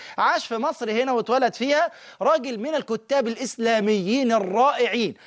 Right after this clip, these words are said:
له كتب عديدة يمكن أشهرها من وحي، من وحي القلم. وطبعًا اتجاهات كتابات الرافعي، الرافعي كان بيكتب للدفاع عن اللغة العربية والأدب العربي ضد محاولات التغريب، لأن الرافعي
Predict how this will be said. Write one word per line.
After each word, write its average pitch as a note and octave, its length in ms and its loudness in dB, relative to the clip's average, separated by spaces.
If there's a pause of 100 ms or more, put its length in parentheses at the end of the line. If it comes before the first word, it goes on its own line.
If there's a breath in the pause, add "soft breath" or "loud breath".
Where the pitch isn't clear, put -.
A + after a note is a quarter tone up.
(140 loud breath)
له A#3+ 200 2
كتب D4+ 340 -4
عديدة G#3 380 0
يمكن A3 240 -4
أشهرها A#3+ 320 0
من A3 120 -2
وحي، A3 260 -4 (120)
من F#3+ 140 -2
وحي A#3 180 0
القلم. D4 440 0 (300 loud breath)
وطبعًا C4 520 2
اتجاهات B3 500 -2
كتابات C4 460 0
الرافعي، C4+ 540 0 (300 loud breath)
الرافعي C#4 320 2
كان D4+ 240 -2
بيكتب C4 380 -2
للدفاع A#3 360 0
عن A#3+ 180 0
اللغة B3+ 260 0
العربية G#3+ 540 2
والأدب G#3 480 0
العربي G3+ 380 2
ضد G3+ 220 0
محاولات G3+ 580 2
التغريب، A3 580 0 (240 loud breath)
لأن G#3+ 400 2
الرافعي G3 280 0